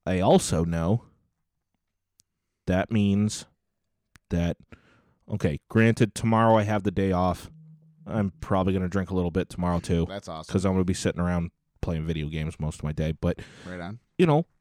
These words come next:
Speaker 1: when the work week comes, okay, I'm gonna take a step back. I need to back off of it for a little bit 'cause I've overindulged over the last couple days.
Speaker 2: Yep, yep, yep.
Speaker 1: And I need to take a step back so I don't, I don't cause any, myself any problems.
Speaker 2: Makes sense.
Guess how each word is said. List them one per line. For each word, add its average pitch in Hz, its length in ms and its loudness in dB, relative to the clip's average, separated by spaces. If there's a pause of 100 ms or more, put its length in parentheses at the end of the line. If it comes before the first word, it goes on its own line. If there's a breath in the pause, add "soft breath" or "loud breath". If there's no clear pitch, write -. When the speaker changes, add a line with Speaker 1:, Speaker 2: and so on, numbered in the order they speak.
Speaker 1:
when 151 240 2
the 147 60 4
work 151 260 4
week 143 180 4
comes, 131 420 0 (180)
okay, 120 360 2 (140)
I'm 110 80 -8
gonna 117 120 2
take 113 220 -2
a - 20 -10
step - 240 0
back. 127 300 4 (100)
I 110 40 4
need 113 180 2
to 107 60 4
back 110 300 4
off 107 280 4
of 107 60 2
it - 120 0
for - 140 0
a 104 40 6
little 104 140 6
bit 104 240 4
'cause - 160 -8
I've 98 240 2
overindulged 104 920 4 (480 soft breath)
over 98 160 2
the 101 80 4
last 98 280 2
couple 104 240 0
days. 107 320 4
Speaker 2:
Yep, 123 200 -2
yep, 120 200 -12
yep. 120 140 -16 (100)
Speaker 1:
And 104 140 4
I 101 80 4
need 101 200 0
to 95 120 -12
take 92 180 0
a - 40 -12
step 92 260 -2
back 123 320 4
so - 180 2
I 104 100 6
don't, 101 240 4 (520)
I 101 60 2
don't 101 180 2
cause 98 260 2
any, 92 160 2
myself 95 560 -2
any 90 120 0
problems. 120 320 2
Speaker 2:
Makes 160 180 -2
sense. 110 280 -12